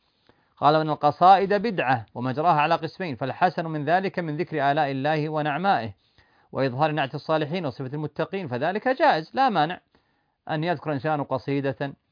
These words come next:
ولو لحن قصيدة لحنا سهلا خفيفا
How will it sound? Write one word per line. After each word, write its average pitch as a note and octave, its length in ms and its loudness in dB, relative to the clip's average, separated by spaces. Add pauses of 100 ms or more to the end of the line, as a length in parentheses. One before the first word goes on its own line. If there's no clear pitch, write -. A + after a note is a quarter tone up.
(880)
ولو A3+ 260 6
لحن F#3+ 360 6
قصيدة E3+ 560 0
لحنا F#3 440 -2 (480)
سهلا F#3 400 0
خفيفا F3 540 -4